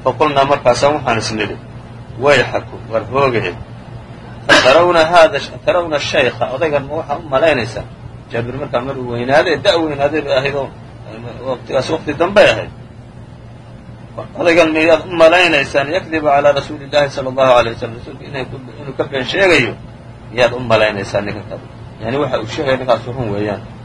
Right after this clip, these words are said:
Rasuulka Ilaahay kol hadduu yidhina innagaa qaldanayn." Farajacnaa, waan noqonnay, oo ra'yiga iyagii baan ka noqonnay.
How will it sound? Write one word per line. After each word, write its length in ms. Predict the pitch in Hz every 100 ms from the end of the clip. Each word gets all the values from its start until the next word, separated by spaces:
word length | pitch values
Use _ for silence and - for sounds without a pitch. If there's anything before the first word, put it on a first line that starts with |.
| -
Rasuulka 260 | - 156 147
Ilaahay 200 | 139 127
kol 100 | 143
hadduu 200 | 135 143
yidhina 240 | 143 139 143
innagaa 280 | 151 139
qaldanayn." 440 | 113 117 120 120 117 - - - - - - - - - - - - - -
Farajacnaa, 760 | - 120 120 139 123 117 113 113
waan 260 | 135 117
noqonnay, 380 | 110 110 117 135
oo 100 | 123
ra'yiga 280 | 143 135 123
iyagii 260 | 131 127 117
baan 160 | 107
ka 100 | 107
noqonnay. 480 | 135 120 123 139 180